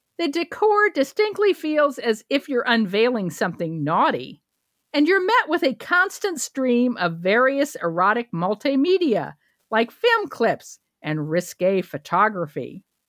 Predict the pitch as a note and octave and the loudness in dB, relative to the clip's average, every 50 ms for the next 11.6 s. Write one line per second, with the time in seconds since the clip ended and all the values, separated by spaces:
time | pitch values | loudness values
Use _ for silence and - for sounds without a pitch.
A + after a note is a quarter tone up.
0 | _ _ _ _ - D3+ D3 E3+ F#3 G3+ A3 A3 G3 B3 B3 A#3+ B3+ C4+ C#4 C#4 | _ _ _ _ -8 -4 -2 0 0 0 -2 0 0 0 2 2 2 2 4 4
1 | C#4 C#4 C4+ D4+ F4+ - - - D#4+ E4 - F#4+ F4+ - G4 G#4+ A#4 B4+ C5 A#4 | 2 2 0 -2 -6 -6 -4 -2 -2 -2 -2 -4 -4 -2 0 2 2 2 2 2
2 | - E4+ F4 F#4+ - - - - _ _ _ _ _ _ _ _ - - F#3 F3+ | 0 0 0 0 -4 -8 -14 -20 _ _ _ _ _ _ _ _ -10 -6 -4 -2
3 | F3+ F3+ F3 F3+ F3 - - E3+ E3+ F3 E3 D#3+ D#3 D3 D3+ E3 - - - _ | 0 0 -2 -2 -4 -4 -2 0 0 2 2 2 2 2 0 -2 -4 -10 -20 _
4 | _ _ _ _ _ _ _ _ - A3+ A3+ A3+ A#3+ A3+ G#3 F#3+ A#3+ C#4+ F4 F#4+ | _ _ _ _ _ _ _ _ -4 -2 0 0 0 0 0 0 0 0 2 2
5 | D#4 A#3+ G#3+ A3+ G3 D3+ G#3 A3+ A#3+ C4+ D#4 C#4+ C#4 C#4 C4+ C#4 D4+ D4+ D4 - | 0 0 0 -2 -2 -2 0 0 2 2 2 2 2 2 2 2 0 -2 -6 -14
6 | _ _ _ _ _ _ _ _ _ _ _ C#4 C#4 C#4+ C#4+ B3+ A3+ - - G3+ | _ _ _ _ _ _ _ _ _ _ _ 0 2 2 2 2 0 -2 -2 -2
7 | D#3+ D3 E3+ - _ _ - G#3 G3+ - F4+ F#4+ G4+ - G4 - - - B3+ B3 | -2 -2 -4 -8 _ _ -6 -6 -4 -2 -2 -2 0 0 -2 -2 0 2 2 2
8 | B3+ A#3+ F#3+ F3+ E3+ - C4+ C#4 B3+ C#4 F4+ G4+ G#4 D#4 G#3 - - - - - | 2 0 -2 -4 -2 -2 0 0 0 0 2 2 2 2 2 0 -4 -12 -20 -20
9 | _ _ _ _ _ _ _ _ - G#3+ G#3 - D4 B3+ A#3 G3+ - - C#4 F4 | _ _ _ _ _ _ _ _ -2 -2 0 0 2 2 2 0 0 0 2 2
10 | F4+ E4+ E4+ E4+ - E4 D#4 D#4 - - D#4 F4 G4 F4+ D4+ B3+ C4 B3 B3+ A#3 | 2 2 0 0 2 2 2 0 2 0 0 2 2 2 2 2 2 2 0 0
11 | - - A#3+ A3+ A3 G#3+ A3+ A3+ B3 B3 - | 0 0 0 0 2 2 0 0 -2 -2 -4